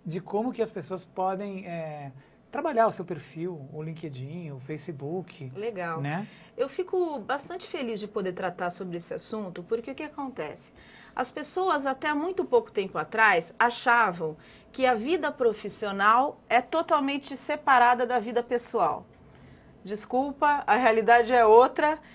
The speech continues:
Speaker 2: e a-, agora tá tudo junto.
Speaker 1: Isso eu acho que é por conta das mulheres, não é?
Speaker 2: <laughs> Não, como assim? O que que tem a ver?
Speaker 1: Eu acho que as mulheres, elas conseguem não separar tanto.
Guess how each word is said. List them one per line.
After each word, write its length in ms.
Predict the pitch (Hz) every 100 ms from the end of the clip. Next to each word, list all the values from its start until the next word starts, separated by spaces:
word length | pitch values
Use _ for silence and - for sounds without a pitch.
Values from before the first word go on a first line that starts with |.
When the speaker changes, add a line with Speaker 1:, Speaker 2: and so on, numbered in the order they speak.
| - -
Speaker 2:
e 140 | 254
a-, 160 | 247 - 220
agora 360 | 240 254 277
tá 120 | 277
tudo 300 | 262 302 302
junto. 520 | 254 208 156 160 - - -
Speaker 1:
Isso 160 | 294 330
eu 40 |
acho 80 | 302
que 60 | 294
é 40 |
por 120 | 254
conta 180 | 294 285
das 160 | 285 269
mulheres, 460 | 320 196 143 139
não 100 | 143
é? 140 | 160 147
Speaker 2:
<laughs> 1000 | 202 - - - - - 269 - 622 -
Não, 420 | 339 571 453 539 - -
como 340 | 415 571 571 440
assim? 220 | 285 262
O 40 |
que 80 | 339
que 120 | 440
tem 180 | 440 427
a 80 | 339
ver? 200 | 240 -
Speaker 1:
Eu 100 | -
acho 100 | -
que 40 |
as 80 | 220
mulheres, 320 | 214 233 285
elas 180 | 311 262
conseguem 680 | - 220 - 185 170 160 156 - -
não 180 | 214 220
separar 420 | 214 190 165 160
tanto. 380 | 160 165 151